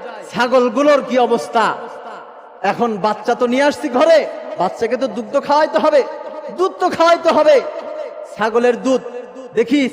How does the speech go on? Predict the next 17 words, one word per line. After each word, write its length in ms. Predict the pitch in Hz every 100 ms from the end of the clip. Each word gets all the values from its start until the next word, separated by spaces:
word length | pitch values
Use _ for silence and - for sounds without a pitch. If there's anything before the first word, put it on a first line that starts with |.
| -
ছাগলগুলোর 520 | 240 247 240 254 247
কি 140 | 247
অবস্থা, 520 | 247 233 233 240 208 147 156 - -
পেট 160 | 226 226
ভরে 240 | 190 240
ঘাস 200 | 190 226 233
টাস 160 | 240 240 -
খাইছে 280 | 233 247 240
নি? 180 | 208 147 - - - 214
এবার 260 | 220 220
হালিমাতু 560 | 180 226 233 214 214 233
সাদিয়া 380 | - 214 214 202
বলে, 160 | 202
আমার 200 | 196 208
স্বামী 260 | 202 214 208
বাইরে 260 | 196 202
গেছে, 420 | 208 214 262 262